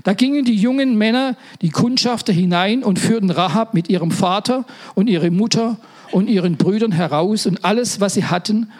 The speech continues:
und ihre ganze Verwandtschaft führten sie heraus und ließen sie draußen außerhalb des Lagers Israels.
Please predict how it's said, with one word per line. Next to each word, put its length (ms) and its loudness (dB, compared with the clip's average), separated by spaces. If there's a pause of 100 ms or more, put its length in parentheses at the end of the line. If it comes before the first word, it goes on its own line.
(680)
und 220 0
ihre 240 0
ganze 400 0
Verwandtschaft 840 0
führten 280 2
sie 200 2
heraus 480 0
und 160 0
ließen 320 2
sie 180 0
draußen 600 0
außerhalb 420 0
des 200 -4
Lagers 420 -2
Israels. 680 -6